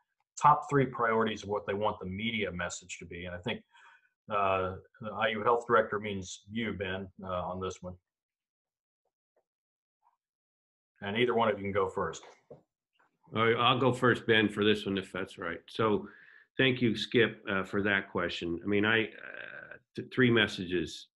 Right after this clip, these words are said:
Speaker 2: Um, number one, um, this is a very serious, deadly pandemic,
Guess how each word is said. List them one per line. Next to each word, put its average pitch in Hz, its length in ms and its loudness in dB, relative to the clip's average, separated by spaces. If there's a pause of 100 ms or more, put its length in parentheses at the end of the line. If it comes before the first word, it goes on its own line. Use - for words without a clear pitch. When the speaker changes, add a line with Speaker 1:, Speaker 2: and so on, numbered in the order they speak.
Speaker 2:
Um, 87 460 0 (640)
number 110 280 4
one, 110 560 4 (200)
um, 87 480 -2 (280)
this 123 340 2
is 104 180 4
a 98 220 2
very 113 400 4
serious, 104 600 4
deadly 104 520 2
pandemic, 92 640 -2